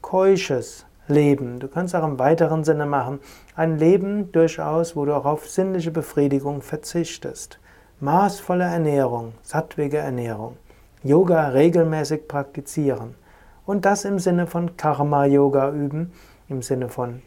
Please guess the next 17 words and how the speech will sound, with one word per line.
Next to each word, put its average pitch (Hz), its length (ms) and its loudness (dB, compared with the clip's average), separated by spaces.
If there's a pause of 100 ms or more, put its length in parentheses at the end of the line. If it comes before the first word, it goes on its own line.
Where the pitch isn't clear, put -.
im 127 120 -8
Hier 185 280 2
und 185 200 -4
Jetzt - 380 0
sein, 123 240 -6
mit 127 180 -14
großer 180 420 4
Bewusstheit 170 500 0
im 151 100 -2
Hier 151 240 0
und 147 180 -6
Jetzt 127 320 -4
sein. 120 320 -10 (680)
Dann 135 300 0
wirst 123 300 -2
du 135 200 -4 (140)
ein 147 260 -8